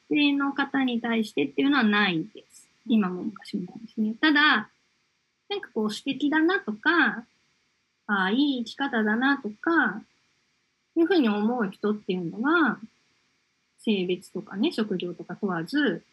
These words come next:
Speaker 1: なんか複数名いるなと思うんですよね。
Speaker 2: うーん。
Speaker 1: で、そういうなんかね、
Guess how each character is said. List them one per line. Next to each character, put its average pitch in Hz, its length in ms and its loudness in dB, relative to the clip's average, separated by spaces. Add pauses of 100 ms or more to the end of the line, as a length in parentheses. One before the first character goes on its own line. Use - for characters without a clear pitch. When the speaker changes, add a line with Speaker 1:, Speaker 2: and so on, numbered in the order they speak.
(160)
Speaker 1:
な 311 80 0
ん 254 40 0
か 220 60 -2
複 247 200 -4
数 254 200 0
名 180 140 2
い 160 120 -2
る 160 120 -6
な 165 280 -6
と 156 60 -12
思 165 180 -4
う 165 40 -4
ん 165 60 -6
で - 80 -16
す - 140 -20
よ 190 80 -8
ね。 208 120 -2
Speaker 2:
う - 20 2
ー 233 80 0
ん。 254 920 -10
Speaker 1:
で、 330 60 -6
そ 349 120 -2
う - 20 4
い 330 40 4
う - 20 4
な 339 80 2
ん 330 40 -4
か 233 100 0
ね、 196 240 -4